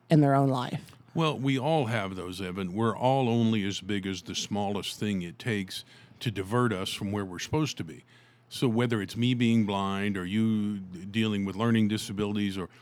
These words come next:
Speaker 2: someone else listening to us right now who's going through divorce, disability, debt, any challenge in their life, we're all only as big as the smallest thing it takes to divert us from where we're supposed to be.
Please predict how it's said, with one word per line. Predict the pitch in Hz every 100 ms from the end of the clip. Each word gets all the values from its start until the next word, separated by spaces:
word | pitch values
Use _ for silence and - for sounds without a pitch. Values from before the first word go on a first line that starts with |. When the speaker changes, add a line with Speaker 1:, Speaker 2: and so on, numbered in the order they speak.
| -
Speaker 2:
someone | - 165 143
else | 123 131 -
listening | 127 110 113 101
to | 101
us | 104 113
right | 101
now | 107 110 - - -
who's | 113 101
going | 107 104 101
through | - 98
divorce, | 85 85 113 113 117 -
disability, | - 95 - 87 113 117 113 107 107 104
debt, | 82 98 110 110 110 - - - - _ -
any | 139 214 175
challenge | - 135 117 104 101
in | 104
their | 90
life, | 92 113 82 90 - _ _ _ -
we're | 113 117
all | 120 139
only | 120 127 131
as | 123
big | 98 98
as | 113 110
the | 110
smallest | - 101 95 110 113 -
thing | 98 104
it | 107
takes | 104 98
to | -
divert | 120 117 135 185
us | 95 80
from | - 104
where | 110
we're | 110 113
supposed | - 104 -
to | 107
be. | 117 170